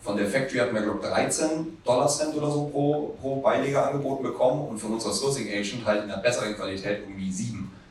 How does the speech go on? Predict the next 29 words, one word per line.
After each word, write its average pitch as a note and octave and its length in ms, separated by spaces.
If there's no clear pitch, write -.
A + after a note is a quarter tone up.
Und G#2 120
klar, - 300
das - 160
sind G#2+ 100
irgendwie G2+ 260
sechs F#2+ 280
Cent - 260
und E3 140
so D3+ 100
weiter, E3 420
das - 360
macht A#2 220
jetzt A2+ 220
nicht A#2 240
das G2+ 200
Kraut - 360
sofort G#2 480
fett, - 240
aber G2+ 180
wenn A2+ 120
du A2 100
halt G2 180
ein G2 40
paar G2+ 160
Zehntausend F#2+ 440
im F#2+ 40
Jahr F#2+ 180
abnimmst, C3+ 320
dann G#2+ 220